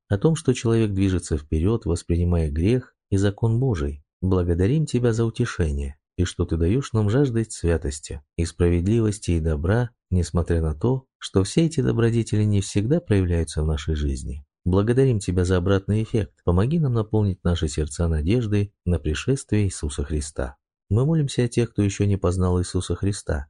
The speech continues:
Дай им пробудиться, как пробудился Павел в седьмой главе послания к римлянам, и лицом к лицу увидеть закон Божий, увидеть свой грех и обратиться к Спасителю.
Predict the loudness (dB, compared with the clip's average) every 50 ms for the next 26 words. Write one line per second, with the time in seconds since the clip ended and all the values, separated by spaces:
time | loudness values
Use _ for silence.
0 | _ -4 0 2 2 4 2 2 0 0 0 0 2 2 0 0 0 -2 -2 -6
1 | -8 -8 -8 -8 -10 _ _ -2 -2 -2 0 2 0 2 2 2 2 2 0 0
2 | -2 -4 -2 0 0 2 2 2 0 -2 -2 -2 0 2 0 0 2 2 0 0
3 | 0 0 -2 -4 -2 0 0 2 2 2 0 0 0 0 0 0 0 0 -2 -2
4 | -4 -6 -10 _ _ _ -2 0 0 2 0 0 -2 0 0 0 0 2 0 0
5 | 0 -2 -2 0 2 2 4 4 4 2 2 0 0 0 -2 0 0 -2 0 0
6 | 0 0 0 0 0 -2 -2 -4 -6 -10 _ -2 0 0 2 2 0 0 -2 -4
7 | -4 -2 -2 -2 0 0 0 2 2 0 -2 -4 -10 _ _ -2 0 0 2 2
8 | 0 -2 0 -2 -4 -4 -2 -4 -6 -6 -6 -4 -4 -4 -4 -4 -8 -10 -8 -6
9 | -8 -8 -8